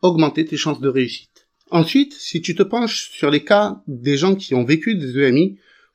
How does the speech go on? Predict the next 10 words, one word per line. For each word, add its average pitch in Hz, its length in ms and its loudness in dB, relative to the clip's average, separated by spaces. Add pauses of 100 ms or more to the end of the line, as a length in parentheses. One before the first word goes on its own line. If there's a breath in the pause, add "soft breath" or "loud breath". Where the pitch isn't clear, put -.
comprends 196 380 2
que, 170 300 0
en 175 100 4
tant 220 180 0
que 214 120 0
conscience, 170 680 -2 (280)
tu 165 240 4
es 196 240 0 (160)
immortel. 160 600 2 (580)
Donc, 147 640 2